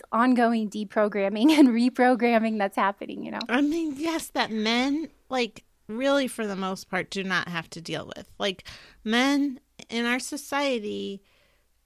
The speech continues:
Speaker 2: uh, and I, maybe I can only speak from as a white person, so maybe people of color wouldn't feel this way, but it seems like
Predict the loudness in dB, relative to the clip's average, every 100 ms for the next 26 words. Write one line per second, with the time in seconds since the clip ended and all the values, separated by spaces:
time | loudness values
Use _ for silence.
0 | -10 -8 -10 _ _ _ _ -4 -4 -4
1 | -6 -6 -2 0 0 0 -2 -2 -4 -4
2 | -6 -6 -8 -10 -12 -10 -10 -10 -10 -8
3 | -4 -2 -2 -6 -10 -10 -10 -10 -10 -10
4 | -8 -6 -6 -6 -8 -12 -20 -20 -20 -18
5 | -14 -12 -10 -12 -10 -6 -4 -4 -4 -4
6 | -4 -4 -6 -4 -4 -4 -8 -6 -2 0
7 | 0 -4 -6 -6